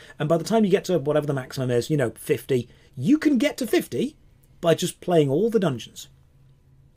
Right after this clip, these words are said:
Now imagine ano-, another M M O, where you can get to the max level by just crafting, just gathering, just following the main quest line. What about just following the side quest lines? So you've got all these games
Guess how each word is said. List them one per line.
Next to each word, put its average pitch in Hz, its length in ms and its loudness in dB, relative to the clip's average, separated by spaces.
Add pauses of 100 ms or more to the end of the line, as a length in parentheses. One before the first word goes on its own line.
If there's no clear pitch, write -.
(500)
Now 226 180 -2
imagine 247 320 0
ano-, 214 160 4
another 165 300 0
M 120 180 -6
M 107 100 -6
O, 87 140 -14 (180)
where 135 160 2
you 160 140 0
can 170 140 0
get 175 180 2
to 202 80 -2
the 202 80 4
max 202 200 -2
level 175 260 2
by 165 160 2
just 156 340 -6
crafting, - 480 -10 (640)
just 131 280 -4
gathering, 131 500 -4 (360)
just 156 380 -2
following 160 460 2
the 147 80 0
main 143 400 -2
quest - 340 -8
line. 113 220 -14 (340)
What 220 120 2
about 247 220 2
just - 400 0
following 214 280 2
the 175 60 2
side 214 320 -2
quest - 240 -8
lines? - 240 -14 (220)
So - 120 0
you've 202 80 4
got 196 160 2
all 302 220 6
these 302 180 8
games 117 440 0